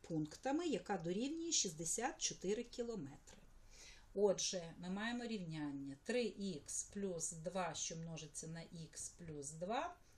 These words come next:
дорівнює шістдесят чотири. Далі таке рівняння ми розв'язуємо. Розкриваємо дужки. Три ікс плюс два ікс —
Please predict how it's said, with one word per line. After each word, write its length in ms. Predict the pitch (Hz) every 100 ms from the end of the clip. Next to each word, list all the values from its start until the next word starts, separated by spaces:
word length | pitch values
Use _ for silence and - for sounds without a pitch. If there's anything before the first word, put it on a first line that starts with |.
| - - -
дорівнює 540 | 160 170 247 311 302
шістдесят 720 | 285 185 151 147 - 208 233
чотири. 500 | - - - 139 135 131 - - - - - -
Далі 420 | 190 233 320 339
таке 340 | - 214 240
рівняння 460 | 262 190 190 226 226
ми 100 | 190
розв'язуємо. 840 | 190 185 147 147 131 135 135 135 151 - - - - -
Розкриваємо 840 | 190 208 - 226 220 269 294 277
дужки. 640 | 220 214 - - 190 170 226 269 - - - - - - - - - - - - - - - - - - - - - - - - - - - - - - - - - - - - - - - - - - - - - - - - -
Три 260 | - 247 294
ікс 200 | 233 -
плюс 240 | 214 220
два 340 | 180 185 202 165
ікс — 420 | 147 143 -